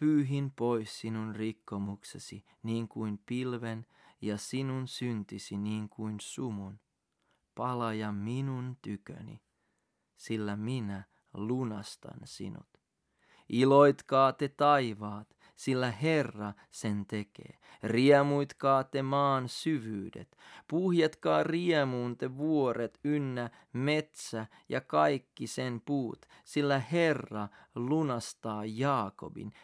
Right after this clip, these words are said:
kirkastaa itsensä Israelissa.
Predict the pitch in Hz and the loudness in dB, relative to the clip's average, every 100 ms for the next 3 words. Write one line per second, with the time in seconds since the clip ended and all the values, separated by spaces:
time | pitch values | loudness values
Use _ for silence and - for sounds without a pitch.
0 | _ - 175 170 135 - 120 - - 120 | _ -8 0 0 0 -6 -6 -8 -6 -4
1 | 117 - 151 147 - - 107 101 - 76 | -4 -4 -4 -4 -6 -10 -8 -8 -10 -12
2 | - - 131 123 - - 58 - - - | -12 -4 -4 -4 -8 -12 -12 -14 -18 -20
3 | - 107 | -18 -18